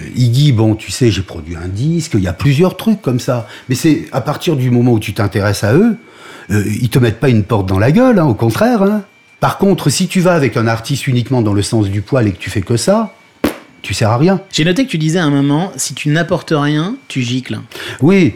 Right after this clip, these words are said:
Speaker 1: euh, moi j'ai toujours dit, euh, quand tu montes, c'est facile de monter dans le train, mais fais gaffe dans le virage. Parce que si t'apportes rien, si tu sers à rien, euh, ben t'es superflu. Si t'es superflu, tu dégages. Après, si tu sers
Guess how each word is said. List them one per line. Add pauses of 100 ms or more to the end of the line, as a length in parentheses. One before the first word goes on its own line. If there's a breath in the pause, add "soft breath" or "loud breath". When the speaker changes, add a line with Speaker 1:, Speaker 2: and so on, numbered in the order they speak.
(120)
Speaker 1:
euh,
moi
j'ai
toujours
dit,
euh, (320 loud breath)
quand
tu
montes,
c'est
facile
de
monter
dans
le
train, (240)
mais
fais
gaffe
dans
le
virage. (280 loud breath)
Parce
que
si
t'apportes
rien, (360 loud breath)
si
tu
sers
à
rien, (360 soft breath)
euh,
ben
t'es
superflu. (160 loud breath)
Si
t'es
superflu,
tu
dégages. (500)
Après, (180 loud breath)
si
tu
sers